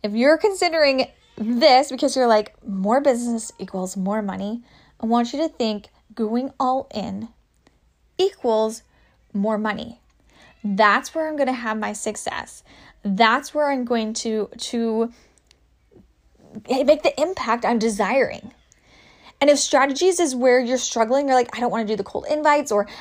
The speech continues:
"I don't have an upline that I feel like is helping me," that's what I'm here for. Through this podcast, but also through Simple Marketing Academy. And like I said, go into, go to my Instagram at Vanessa Wild four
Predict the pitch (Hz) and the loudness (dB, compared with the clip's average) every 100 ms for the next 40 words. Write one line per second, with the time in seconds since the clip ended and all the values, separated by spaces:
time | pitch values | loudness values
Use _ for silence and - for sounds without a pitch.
0 | - - 320 330 294 - 254 262 247 - | -14 -10 -8 -6 -6 -4 -2 0 0 -2
1 | 240 240 254 233 226 226 233 - 220 262 | -2 -2 0 2 2 0 -2 0 0 0
2 | 330 392 415 415 - - _ _ - 320 | -4 -2 -4 -6 -20 -20 _ _ -6 -6
3 | - 370 381 311 240 226 - - - 240 | -2 2 2 0 -2 -4 -2 -6 -6 -12
4 | _ _ _ - 254 285 320 - 247 240 | _ _ _ -4 0 0 -2 -8 -8 -8
5 | - 233 330 - - - _ _ _ _ | -4 -6 -6 -14 -20 -20 _ _ _ _
6 | _ _ _ _ - - 285 302 311 294 | _ _ _ _ 0 2 2 2 0 -2
7 | 277 269 262 - - - 269 233 240 - | 2 2 0 -4 -8 -6 -2 0 0 -2
8 | 262 233 - - 220 226 254 269 294 285 | -8 -8 -8 -10 -8 -4 0 2 2 0
9 | 302 233 - - - _ _ - _ - | 0 0 -2 -20 -20 _ _ -20 _ 0
10 | 240 294 311 339 240 262 311 330 285 - | 6 6 4 -6 2 2 2 -2 -2 0
11 | 277 269 - 214 - 254 262 294 269 277 | 0 0 -2 -6 -2 -2 0 2 4 2
12 | - 240 233 233 | 4 6 6 4